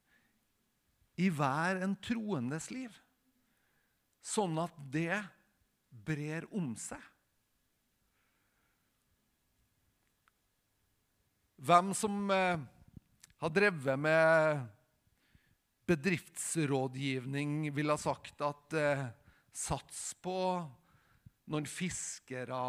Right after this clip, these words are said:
og noen snekkere, og hvis du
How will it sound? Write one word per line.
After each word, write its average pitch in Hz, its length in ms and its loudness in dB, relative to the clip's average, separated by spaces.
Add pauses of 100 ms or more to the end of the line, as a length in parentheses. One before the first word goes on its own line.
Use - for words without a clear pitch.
(140)
og 139 280 -2
noen 139 160 -6
snekkere, 135 680 -8
og 123 580 -2 (680)
hvis 160 160 -6
du 247 240 0